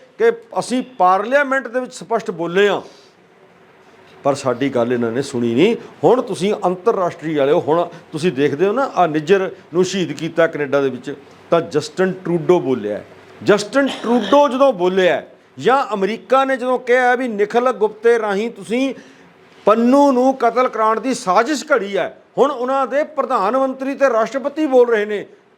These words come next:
ਫਿਰ ਤੁਹਾਨੂੰ ਪਤਾ ਲੱਗਦਾ ਹੈ, ਹਾਂ, ਉ-, ਇੱਦਾਂ ਬੋਲਣ ਨਾਲ ਵਿਦੇਸ਼ਾਂ ਦੇ ਜਿਹੜੇ ਵੱਡੇ ਵੱਡੇ ਦੇਸ਼ ਨੇ, ਜਿੱਥੇ ਸਾਡੇ ਬੱਚੇ ਅੱਜ ਜਾ ਰਹੇ ਨੇ, ਉਹ ਵੀ ਸਾਡੇ ਹੱਕ 'ਚ ਬੋਲਦੇ ਨੇ।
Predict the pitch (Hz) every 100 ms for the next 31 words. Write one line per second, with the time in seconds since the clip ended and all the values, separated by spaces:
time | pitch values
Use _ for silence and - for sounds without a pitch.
0 | _ - 190 190 202 170 123 143 143 131
1 | 131 113 101 113 143 - 113 135 113 -
2 | - - - - - - - - - 175
3 | - - - - - - - 175 151 233
4 | 165 147 147 156 151 131 123 175 233 254
5 | - _ _ _ _ 110 131 131 196 190
6 | 226 240 226 214 240 202 143 110 240 240
7 | 226 156 175 220 170 196 170 208 262 -
8 | _ _ - 208 247 214 185 190 185 202
9 | 214 185 135 151 175 202 156 160 127 165
10 | 262 262 _ _ _ _ _ _ _ _
11 | _ _ - - - - - 220 254 269
12 | 214 214 - 170 147 127 131 135 131 120
13 | 110 98 95 85